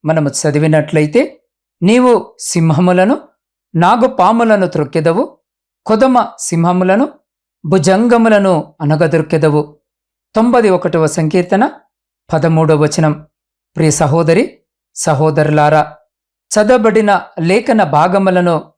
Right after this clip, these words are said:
మనము గమనించినట్లయితే, సింహము, నాగుపాము సాతానును గుర్తుకు తెస్తున్నాయి. సాతాను అత్యంత శక్తివంతమైనది,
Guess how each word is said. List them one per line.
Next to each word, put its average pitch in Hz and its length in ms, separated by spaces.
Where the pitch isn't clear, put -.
మనము 160 340
గమనించినట్లయితే, 151 1200
సింహము, 170 720
నాగుపాము 208 880
సాతానును 214 760
గుర్తుకు 175 420
తెస్తున్నాయి. 156 720
సాతాను 226 760
అత్యంత 185 460
శక్తివంతమైనది, 160 1160